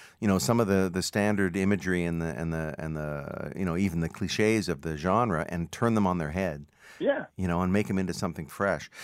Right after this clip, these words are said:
Speaker 1: Much of, uh, Roadhouse Soul was co-written with bandmate Kevin Vino?
Speaker 2: Yep,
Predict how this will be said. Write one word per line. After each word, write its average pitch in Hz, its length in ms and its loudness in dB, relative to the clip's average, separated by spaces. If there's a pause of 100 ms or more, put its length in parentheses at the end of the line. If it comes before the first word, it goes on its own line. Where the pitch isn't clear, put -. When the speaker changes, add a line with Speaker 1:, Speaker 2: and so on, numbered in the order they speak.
Speaker 1:
Much 156 380 2
of, 147 220 0
uh, 120 260 6
Roadhouse 123 460 4
Soul 123 240 2
was 104 160 0
co-written 117 460 2
with 101 140 2
bandmate 104 760 2
Kevin 107 260 0
Vino? 135 380 -2 (360)
Speaker 2:
Yep, 156 200 2